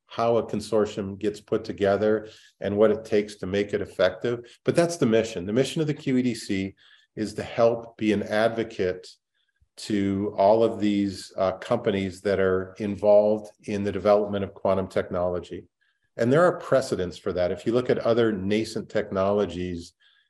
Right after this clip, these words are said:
the government has, um, and when, when, when I say, okay, it's for the private sector, um, but it was really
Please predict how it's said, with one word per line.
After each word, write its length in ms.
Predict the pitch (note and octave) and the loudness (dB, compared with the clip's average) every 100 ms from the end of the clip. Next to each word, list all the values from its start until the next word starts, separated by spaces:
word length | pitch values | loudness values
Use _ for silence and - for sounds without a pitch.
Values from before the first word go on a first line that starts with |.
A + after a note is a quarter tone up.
| _ _ | _ _
the 160 | G#2 G2+ | -4 0
government 640 | G#2+ A2 A2+ G#2+ G#2+ G#2+ | 4 4 4 2 2 -2
has, 640 | G#2 G2 G2 F#2 F2+ - - | 0 2 2 0 -6 -14 -6
um, 580 | F#2+ F#2 F#2 F#2 F#2 - _ _ | -2 0 -2 -6 -10 -16 _ _
and 160 | A2 A2 | 0 4
when, 120 | A2+ A#2 A2 | 4 2 0
when, 140 | A2 A2 | -2 0
when 140 | A2 | 2
I 80 | G#2+ | 2
say, 160 | - A2 | 4 0
okay, 200 | G#2 G2+ | 2 -2
it's 100 | - | 0
for 160 | - | 0
the 80 | G#2+ | 2
private 420 | - A2+ G2 F#2 | 2 4 4 2
sector, 600 | - A#2+ A2+ - F#2 F#2 - _ _ _ _ _ | 0 2 2 0 -2 -2 -10 _ _ _ _ _
um, 500 | G2+ F#2+ F#2 F2+ F2 | -2 0 0 -2 -2
but 120 | F2+ G#2 | 2 2
it 80 | |
was 180 | G2+ F#2 | 2 0
really 460 | G#2 G2+ G2 F#2 | 2 4 2 -2